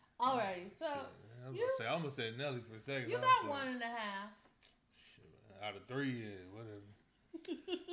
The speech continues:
Speaker 1: <laughs>
Speaker 2: I'm pissed. Get on with the damn show.
Speaker 1: <laughs> Oh, he mad. Um, okay, so I wanted to talk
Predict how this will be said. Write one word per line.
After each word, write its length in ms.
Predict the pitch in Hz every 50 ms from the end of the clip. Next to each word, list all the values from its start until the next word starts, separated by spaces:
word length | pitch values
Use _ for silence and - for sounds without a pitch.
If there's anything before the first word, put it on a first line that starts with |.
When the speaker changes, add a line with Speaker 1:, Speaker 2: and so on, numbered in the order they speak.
| 330 -
Speaker 1:
<laughs> 80 | - 349
Speaker 2:
I'm 60 | 349 - -
pissed. 400 | - - 117 - - 349 359 - - 392 784 - 679 571 - - 640 605 - - - - - - - - - - - - - - - 123
Get 120 | 147 156 156
on 160 | 156 156 143
with 100 | 139 127 131 131
the 60 | 127
damn 240 | 135 127 123 127 131
show. 340 | 131 - 131 127 123 117 110 - - - - - - - - - - - - - -
Speaker 1:
<laughs> 20 | 320 320 339 370 - - - 233
Oh, 140 | 233 285 285
he 100 | 294 320 302
mad. 540 | 254 226 240 277 285 285 294 285 285 294 302 302 - - - - - 381 302 - - -
Um, 460 | 285 294 294 294 285 277 262 262 277 - - - - - - - - - - 320 392
okay, 300 | - 339 277 254 247 254 - -
so 460 | 294 302 262 254 254 247 240 240 247 247 - - - _ _ _ _ _ _ _ _ _ _ _ _ _ _ _ _ _ _ _ _ _ - - - - _ _ - _ _ _ _ _ _ _ _ _ _ _ _ _ _ _ _ _ _ _ _ _ _ _ _ _ _ _ _ _ _ _ _ _ _ _ _ -
I 80 | 262
wanted 500 | 294 311 359 415 453 480 480 466 440 403
to 60 | - 277
talk 160 | 262 233